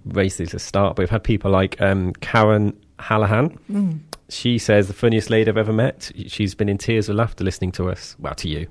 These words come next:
Speaker 1: Let's make it clear. <laughs> Not to me.
Speaker 2: <laughs> You,
Speaker 1: Um,
Speaker 2: you, you, you, you
Speaker 1: yeah.
Speaker 2: have your moments, Paul.
Speaker 1: Yeah. And,
Speaker 2: Oh,
Speaker 1: uh,
Speaker 2: thanks, Karen, love.
Speaker 1: And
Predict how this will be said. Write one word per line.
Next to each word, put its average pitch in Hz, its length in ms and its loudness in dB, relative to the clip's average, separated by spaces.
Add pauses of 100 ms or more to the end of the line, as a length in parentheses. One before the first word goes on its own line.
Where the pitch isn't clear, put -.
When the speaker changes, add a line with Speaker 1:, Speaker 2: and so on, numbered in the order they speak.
Speaker 1:
Let's - 180 -10
make - 200 -6
it - 180 -14
clear. 82 280 -8 (340)
<laughs> - 360 4
Not 127 220 8
to - 80 2
me. 90 140 0 (120)
Speaker 2:
<laughs> 139 120 0 (460)
You, 453 120 4
Speaker 1:
Um, - 180 0
Speaker 2:
you, 285 80 0 (300)
you, 392 220 2
you, 339 340 -2 (100)
you 403 200 -2
Speaker 1:
yeah. 392 180 2
Speaker 2:
have 359 140 -2
your 240 100 4
moments, 165 400 0
Paul. 160 440 -6
Speaker 1:
Yeah. 208 200 -8 (240)
And, 110 200 -4
Speaker 2:
Oh, 233 40 8
Speaker 1:
uh, 233 60 8
Speaker 2:
thanks, 226 360 2
Karen, 165 460 -2
love. 143 340 -4
Speaker 1:
And 101 220 -4